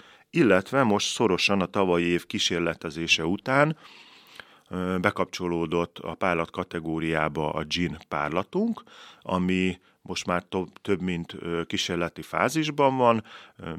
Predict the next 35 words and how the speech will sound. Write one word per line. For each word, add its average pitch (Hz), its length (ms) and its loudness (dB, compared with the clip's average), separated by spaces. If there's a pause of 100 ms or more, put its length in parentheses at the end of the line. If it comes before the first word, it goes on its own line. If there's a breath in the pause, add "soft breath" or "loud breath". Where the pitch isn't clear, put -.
(100)
tavaly 87 480 2 (300)
nagyon 104 220 -2
sokat 139 300 -4
kísérleteztünk, 92 1000 0
de 82 100 -2
a 80 260 2 (100)
magyar 85 380 -2
gyümölcsszezon 85 680 -4
érés 80 400 -2
miatt 80 340 -6
háttérbe 85 560 -6
szorult, 135 540 -2 (300 loud breath)
hiszen 98 260 -2
azt 101 180 0
kell 90 120 -4
elképzelni, 85 600 -4
amikor 82 280 -4
érik 87 280 -2
a 78 80 -10
kajszi, 101 460 0
vagy 85 200 -4
érik 80 280 -4
a 76 60 -14
cseresznye, 90 520 -4
akkor, 78 380 -4 (360 loud breath)
ö, - 100 -16 (240)
a 82 120 -8
mi 85 100 -4
kapacitásunk 78 960 -6
is 82 180 -4
véges, 98 460 2
nem 85 160 -4
tudunk 76 260 -10
mással 78 380 -4
foglalkozni, 127 800 -2